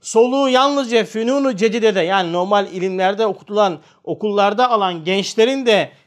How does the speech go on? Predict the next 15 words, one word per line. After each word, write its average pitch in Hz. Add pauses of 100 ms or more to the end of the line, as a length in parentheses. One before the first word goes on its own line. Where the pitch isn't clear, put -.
medreseye 190
çekilmesi 147
sağlanacak. 107 (1600)
Ve 165
bak 190
ne 240
dedi 226
şeyde? 240 (500)
Medresetü 196
Zehra'nın 233
öğretim 208
ve 240
işleyiş 226
statü 233
bakımından 262